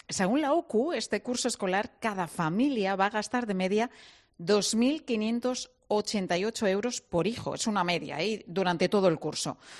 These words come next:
Unas familias es verdad que van a gastar más y otras menos, dependiendo, pues, también de la zona donde vivan o del colegio al que lleven a sus hijos. El caso es que es un trece por ciento más caro que el curso pasado.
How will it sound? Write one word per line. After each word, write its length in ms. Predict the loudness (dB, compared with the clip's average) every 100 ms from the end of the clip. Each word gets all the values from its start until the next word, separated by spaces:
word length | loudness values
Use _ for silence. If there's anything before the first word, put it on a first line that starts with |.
| -20 -8
Unas 200 | 0 2
familias 400 | 4 2 2 0
es 80 | -2
verdad 240 | 0 0
que 60 | -2
van 140 | -6 -4
a 40 |
gastar 300 | -4 0 0
más 320 | 0 -2 -2
y 80 | -6
otras 380 | -2 0 -2 0
menos, 280 | -2 0 -2
dependiendo, 420 | -2 -2 0 -2
pues, 140 | -4 -6
también 220 | -4 -2
de 80 | -2
la 100 | -2
zona 360 | -2 -2 -2 -6 -16 -20 -20 -4
donde 320 | -2 2 4
vivan 340 | 4 4 2 4
o 140 | 6
del 200 | 6 4
colegio 640 | 2 2 2 2 0 0 -4 _ _
al 220 | 2 2
que 120 | 2 0
lleven 220 | 2 0
a 40 | -2
sus 240 | -6 -10
hijos. 380 | -8 -8 -10 -12 -20 -6
El 140 | -2 0
caso 420 | 0 0 -4 -6 _ -6
es 200 | -4 -2
que 680 | 0 2 2 2 0 -2 -4
es 120 | -2
un 80 | -2
trece 240 | -2 -4 -4
por 140 | -2
ciento 220 | -4 -4
más 160 | -6 -4
caro 220 | -4 -4 -10 _
que 100 | 0
el 100 | 0
curso 260 | 0 0 0
pasado. 460 | 0 -2 -4 -4